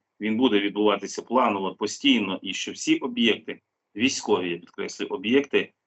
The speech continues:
на території нашого Криму російські, вони відомі, вони, е,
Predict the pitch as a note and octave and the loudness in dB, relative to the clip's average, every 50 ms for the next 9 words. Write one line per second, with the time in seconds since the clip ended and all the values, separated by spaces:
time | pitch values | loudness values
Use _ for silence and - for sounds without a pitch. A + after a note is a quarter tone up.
0 | _ _ - G#2 G2+ G2 A2+ A2 A2 A2 A2 A2+ G#2+ G#2+ G#2+ A2 A2 G#2+ - A2+ | _ _ -8 -8 -4 -2 -2 -2 -2 0 0 0 2 2 2 2 2 0 0 0
1 | A2 A#2 A#2 A#2 - C#3+ D#3+ E3+ E3 C#3+ C#3 - A2+ B2 - - C3+ A#2+ - - | -2 -2 -2 -2 0 0 0 2 4 4 4 4 2 0 -2 -2 -2 -2 -2 -4
2 | - G#2+ G2+ G2+ B2 B2+ B2 A#2 G#2+ F#2+ G#2 A2 G#2+ A#2 A#2+ C3 C#3+ D#3 D#3+ - | -4 -4 0 2 2 4 4 4 2 2 -2 -4 0 2 4 4 4 4 0 -2
3 | _ _ _ _ _ _ _ _ - F#2 F#2 G#2 A2+ A#2 A#2+ B2 B2+ B2+ B2 B2 | _ _ _ _ _ _ _ _ -16 -10 -2 0 4 6 6 6 6 4 4 4
4 | B2 A2+ - - F2 G2+ G#2 G#2 G2+ G2+ G2+ G2 F#2+ | 4 2 2 -2 -2 -2 0 0 0 0 -2 -2 -4